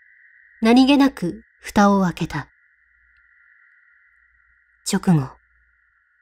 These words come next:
顔をしかめて、咎めるような視線で、須藤さんを見る。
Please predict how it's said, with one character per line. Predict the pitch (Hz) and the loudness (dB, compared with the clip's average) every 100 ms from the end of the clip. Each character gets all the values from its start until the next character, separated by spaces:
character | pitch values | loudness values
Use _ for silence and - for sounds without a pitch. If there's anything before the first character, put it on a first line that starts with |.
| _ | _
顔 | 220 214 233 | 0 2 4
を | 233 | 4
し | 233 - | 0 -2
か | 240 | 0
め | 220 | 0
て、 | - 160 - _ _ _ _ _ | 0 -8 -12 _ _ _ _ _
咎 | 202 220 269 | 2 4 6
め | 294 | 6
る | 254 214 | 4 2
よ | 214 | 2
う | |
な | 165 143 | -2 -4
視 | - | -4
線 | 185 180 | 0 0
で、 | 170 160 - _ _ _ | 0 -4 -10 _ _ _
須 | - - 240 | -8 -2 0
藤 | 226 | 0
さ | 185 | 0
ん | 156 143 | -2 -2
を | |
見 | 147 160 | -4 -6
る。 | 143 | -8